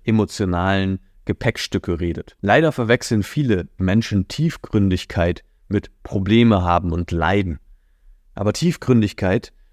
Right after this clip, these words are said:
bedeutet eigentlich nur, dass du dich mit bestimmten Themen ein bisschen intensiver beschäftigt hast,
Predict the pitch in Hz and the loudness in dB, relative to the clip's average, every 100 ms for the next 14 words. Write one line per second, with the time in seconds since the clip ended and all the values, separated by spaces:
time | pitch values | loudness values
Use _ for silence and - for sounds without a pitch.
0 | - 92 101 113 110 - 104 104 104 104 | -6 0 2 2 -2 -2 -2 0 0 2
1 | 107 113 _ _ - 113 - 127 110 - | 2 0 _ _ 0 0 0 0 0 -2
2 | - 107 - 98 - 117 - 107 - 113 | -4 -4 -4 -4 2 2 2 -4 0 2
3 | 117 113 110 - 95 - 101 92 95 92 | 4 2 -2 -6 -6 0 2 2 2 0
4 | 98 107 85 87 147 156 - 98 92 107 | 2 0 0 -2 -2 -4 -4 -4 -4 -4
5 | - | -8